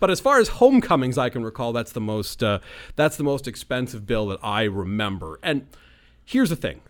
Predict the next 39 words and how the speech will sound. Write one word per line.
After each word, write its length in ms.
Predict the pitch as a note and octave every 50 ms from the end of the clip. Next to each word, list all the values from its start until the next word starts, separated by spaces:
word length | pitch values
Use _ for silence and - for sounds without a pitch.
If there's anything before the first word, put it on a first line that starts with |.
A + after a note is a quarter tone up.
| - _ _
I 80 | D3+ D#3+
want 400 | D3 - - D3 D3 F3 F3+ -
students 340 | - - E3 D#3+ D3+ D#3 -
to 100 | - D3
come 180 | - - C3 C3
to 80 | C3+
London. 380 | B2+ G2+ E2 F#2 - D#3+ F3 - -
I 100 | A2 A#2
want 240 | A2+ G#2+ G#2 G#2 B2+
them 120 | B2+ C3
to 60 | C3
have 160 | B2 C#3 C3+
fun 260 | C3 - F3+ E3+ E3 E3
when 120 | E3+ F3
they're 120 | F#3 F#3
here. 380 | E3+ - - G#3+ E3+ G2 - - _ _ _ _ - - -
I 100 | C#3 C3+
don't 400 | B2+ A2+ - D#3+ C#3+ C#3+ D#3 E3
like 220 | D#3+ C3+ C3+ C3+ -
two 160 | - D3+ B2+
hundred 240 | C#3+ C3 A#2+ A#2 -
and 80 | G#2+
sixty-five 640 | - B2 A2+ - - A2+ - - A2 G#2+ G#2+ G2+ -
thousand 420 | - A2 G2 G2+ G#2 - G#2 F#2+
dollar 320 | F2+ G#2 F#2+ F#2+ F#2 F#2 F2
bills 320 | F2 - F2+ F2 F2 E2+
in 80 | F#2+ E2
exchange 440 | D#2 - - - D#2+ D2+ D#2 D#2+ -
for 240 | - - F2 D#2+ D#2
it. 60 | D#2
Ryan, 400 | F2+ G#2+ G#2+ G#2+ G#2+ G#2 G#2 G#2
what 160 | G#2 G#2+ G#2+ G#2+
were 80 | G#2
your 140 | F#2 F#2 G2
thoughts 300 | - - F2 E2 E2+ -
when 100 | E2+ D#2+
you 60 | D#2+
saw 220 | D#2+ - E2 D2 D2
that? 280 | D2+ D#2 D2 C#2 -